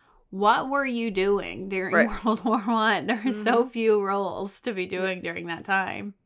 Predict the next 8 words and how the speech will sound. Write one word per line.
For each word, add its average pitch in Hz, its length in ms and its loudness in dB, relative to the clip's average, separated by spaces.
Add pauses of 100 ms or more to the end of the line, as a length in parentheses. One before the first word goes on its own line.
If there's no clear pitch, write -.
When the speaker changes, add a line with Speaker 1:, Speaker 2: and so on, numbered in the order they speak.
(540)
Speaker 2:
The 190 140 0
public 214 380 -2
contributed 180 760 -2
four 202 280 -4
hundred 202 240 -6
million 202 400 -4
dollars 160 440 2
in 151 120 -12